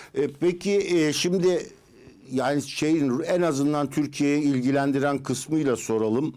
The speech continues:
Suriye ile Tü-, Türkiye arasında kısa vadede bir adım bekliyor musunuz, yoksa biraz daha zaman geçmesi gerekiyor mu?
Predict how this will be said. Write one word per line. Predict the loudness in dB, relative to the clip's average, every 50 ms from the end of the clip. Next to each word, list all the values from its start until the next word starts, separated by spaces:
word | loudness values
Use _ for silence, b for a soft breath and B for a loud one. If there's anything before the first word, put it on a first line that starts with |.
| B B B B B B B B -14
Suriye | -12 -10 -6 -2 0 2 2 2 2 2 2 2
ile | 2 2 2
Tü-, | 0 0 -4 -10 -12 -12 -14 -6
Türkiye | -4 -4 -4 -4 -4 -2 0 2 2
arasında | 2 0 0 -2 -2 -2 0 0 0 0 2 2 2 0 -2 -4 B B B B B B B B _ _ _ _ _ _ _ _ _ _ _
kısa | -6 -4 -2 0 2 2 4
vadede | 4 4 4 4 2 2 0 0 0 0
bir | 0 0 0 0 -2 -2 -2
adım | 0 0 0 2 2
bekliyor | 2 0 0 -2 -4 0 2 2 2
musunuz, | 2 0 0 0 0 0 0 0 0
yoksa | 0 0 0 -2 -4 -4 -2 -2
biraz | 0 2 2 2 2 2
daha | 2 2 2
zaman | 2 2 2 2 2 0 0 0
geçmesi | 0 0 -2 -2 -4 -4 -4 -4 -4
gerekiyor | -2 0 0 0 0 -2 -2 -2 -2 -2
mu? | -2 -2 -6